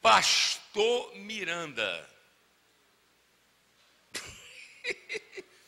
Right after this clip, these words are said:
É, ag-, agora a gente até ri, acha engraçado, né? Ele também é meio cômico, também o jeito. <laughs> Ele já deu um sorriso ali. Pastor Miranda foi preso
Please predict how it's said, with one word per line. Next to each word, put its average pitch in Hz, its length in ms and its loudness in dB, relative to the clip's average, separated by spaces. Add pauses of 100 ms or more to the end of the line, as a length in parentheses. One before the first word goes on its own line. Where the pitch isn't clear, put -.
(800)
É, 151 260 0
ag-, 165 200 -4
agora 190 260 -4
a 196 40 -4
gente - 180 -10
até 220 220 -4
ri, 190 160 -2
acha 160 160 -2
engraçado, 165 440 -6
né? 139 140 -2
Ele 147 120 -6
também 135 240 -8
é - 20 -8
meio 131 160 -12
cômico, 170 360 -10
também 160 220 -14
o 143 40 -14
jeito. - 220 -14 (540)
<laughs> - 580 -20
Ele 123 80 -18
já 135 160 -4
deu 131 140 -12
um 143 60 -12
sorriso 123 360 -14
ali. 156 240 -12 (2000)
Pastor 247 560 2
Miranda 208 480 0
foi - 180 -4
preso 202 500 2